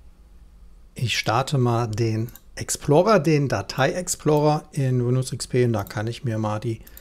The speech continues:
Platte angucken. Und hier drüben sieht man auf der rechten Seite, hier sind drei Partitionen drauf, C, E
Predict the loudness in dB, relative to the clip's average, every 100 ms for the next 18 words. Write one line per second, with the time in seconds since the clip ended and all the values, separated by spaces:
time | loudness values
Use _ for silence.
0 | -20 -20 -16 0 0 0 -2 0 -2 0
1 | 2 2 0 -2 -6 -2 0 0 0 4
2 | 4 2 -6 -2 2 4 4 2 0 -2
3 | -2 -2 0 0 0 0 0 0 2 2
4 | 0 -2 -16 -20 -20 -2 0 2 0 0
5 | -2 -2 -2 -6 -4 2 4 4 4 4
6 | 4 0 -2 0 2 2 2 -2 -6 0
7 | 2 2